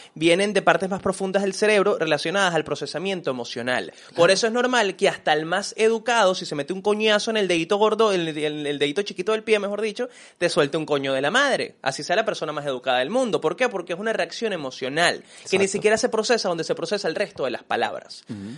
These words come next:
Speaker 1: Eso, eso me pareció una, o sea, no lo sabía. Y de hecho, según estudios, eso tiene hasta una especie de efectividad o beneficio médico, o, o mejor dicho, analgésico.
Speaker 2: Sí.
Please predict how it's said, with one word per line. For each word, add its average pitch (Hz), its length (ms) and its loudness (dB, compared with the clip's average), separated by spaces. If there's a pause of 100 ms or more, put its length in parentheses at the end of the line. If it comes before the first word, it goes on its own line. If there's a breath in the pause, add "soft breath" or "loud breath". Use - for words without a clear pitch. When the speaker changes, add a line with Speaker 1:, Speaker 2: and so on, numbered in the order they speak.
Speaker 1:
Eso, 131 220 -4
eso 151 200 0
me 269 100 4
pareció 175 240 2
una, 175 320 0 (140)
o 131 80 -4
sea, 175 80 -2
no 160 80 2
lo 185 80 0
sabía. 139 420 -4
Y 254 120 2
de 285 180 6
hecho, 233 340 -2
según 165 260 -4
estudios, 208 580 -6 (340 loud breath)
eso 220 340 2
tiene 226 200 -4
hasta 220 180 -4
una 202 140 -2
especie 220 420 -2
de 196 320 0 (300 loud breath)
efectividad 202 760 0
o 240 60 4
beneficio 220 880 -4 (200)
médico, 220 880 0
o, - 20 0
o 160 440 -8
mejor 185 280 -2
dicho, 240 180 -4
analgésico. - 800 -4
Speaker 2:
Sí. 104 200 2